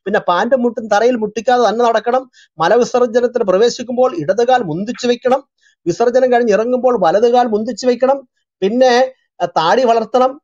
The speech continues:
നോമ്പെടുക്കുന്നു, സക്കാത്ത് കൊടുക്കുന്നു, പിന്നെ ഹജ്ജിന് പോകുന്നു, കാബയെ പ്രദക്ഷിണം വയ്ക്കുന്നു, സഭാ മാർവയിൽ നടക്കുന്നു, മിനായിൽ താമസിക്കുന്നു, അറഫയിൽ സംഗമിക്കുന്നു, ലബ്ബൈക് അല്ലാഹുമ്മ ലബ്ബൈക് വിളിക്കുന്നു,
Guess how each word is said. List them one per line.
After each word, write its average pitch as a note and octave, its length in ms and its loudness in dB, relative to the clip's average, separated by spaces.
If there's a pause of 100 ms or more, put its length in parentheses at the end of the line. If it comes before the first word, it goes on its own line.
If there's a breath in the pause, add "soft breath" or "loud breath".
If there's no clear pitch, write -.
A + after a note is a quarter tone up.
നോമ്പെടുക്കുന്നു, A#3+ 800 0
സക്കാത്ത് A#3+ 500 -2
കൊടുക്കുന്നു, B3+ 420 -4 (100)
പിന്നെ G#3 160 -2
ഹജ്ജിന് E3+ 420 -2
പോകുന്നു, B3+ 340 0
കാബയെ G3+ 400 0
പ്രദക്ഷിണം A#3+ 580 -2
വയ്ക്കുന്നു, B3+ 360 -2
സഭാ G3+ 360 0
മാർവയിൽ A#3 460 2
നടക്കുന്നു, B3 460 -2
മിനായിൽ A#3+ 540 0
താമസിക്കുന്നു, B3 720 0 (240 loud breath)
അറഫയിൽ A3 420 0
സംഗമിക്കുന്നു, A#3+ 720 0
ലബ്ബൈക് A#3 420 0
അല്ലാഹുമ്മ B3 400 0
ലബ്ബൈക് A3+ 400 -2
വിളിക്കുന്നു, B3+ 440 0